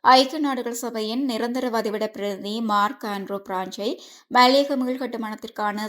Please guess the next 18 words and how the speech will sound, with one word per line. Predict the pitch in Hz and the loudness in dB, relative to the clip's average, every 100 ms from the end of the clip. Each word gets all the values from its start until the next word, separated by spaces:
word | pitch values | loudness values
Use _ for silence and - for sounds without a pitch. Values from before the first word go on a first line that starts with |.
| - | -6
சிவில் | 254 247 262 | -4 -4 -4
சமூக | 247 220 - | -6 -6 -8
கூட்டுணைவு | 226 214 208 190 185 190 | -8 -6 -8 -8 -6 -6
நேரில் | 190 190 190 - | -6 -6 -6 -8
சந்தித்து | 190 185 - 294 | -8 -10 -10 -8
விளக்கம் | 330 - - | -8 -10 -14
அளித்துள்ளது. | 95 - - 196 233 233 - - - _ 220 | -16 -16 -8 -2 -2 -4 -12 -20 -20 _ 4
அரசு | 226 226 240 226 | 4 2 -2 -2
அறிவித்துள்ள | 214 214 220 214 220 226 | -2 -4 -6 -4 -4 -4
நிவாரணங்களை | 202 208 208 202 202 208 208 | -2 -2 -4 -6 -6 -4 -6
பெற்றுக்கொள்வதில் | 202 214 208 190 190 226 247 | -8 -10 -6 -4 0 0 0
மலையக | 208 202 196 202 | -2 -4 -6 -8
மக்களுக்கு | 196 - 220 214 202 | -8 -6 -6 -6 -6
இழைக்கப்படும் | 190 190 190 185 196 202 | -6 -6 -6 -6 -4 -4
பாரபட்சங்கள் | 196 220 208 - 185 175 - | -4 -4 -8 -10 -10 -10 -8
குறித்து | 165 165 - 311 - - - - 226 | -10 -6 -2 -2 -2 -18 -8 4 6
ஐநா | 247 262 262 | 6 2 -2
பிரதிநிதியிடம் | 247 240 233 220 220 | -6 -6 -4 -4 -4